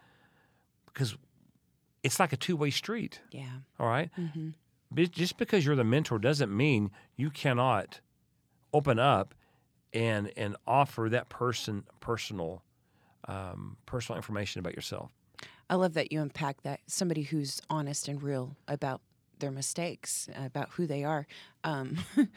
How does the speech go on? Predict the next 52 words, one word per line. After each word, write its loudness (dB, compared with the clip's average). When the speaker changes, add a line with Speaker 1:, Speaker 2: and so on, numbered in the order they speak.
Speaker 2:
one 6
year 4
we 0
were 0
doing, -2
um, -6
a -6
video 2
series. 0
We, -2
we -2
were 0
living 0
overseas. -4
We -6
were -6
gonna -6
come -8
back -4
for 2
the 2
summer 2
and -4
do -2
some -6
fundraising. -2
And -4
one 0
of -2
my -2
mentees, -2
uh, -2
gave -2
a -8
video. -2
And -4
at -2
first -4
it -2
hurt -4
my -4
feelings, -6
but -10
then -8
I -8
really -4
appreciated -6
what -6
she -4
had -6
to -12
say -4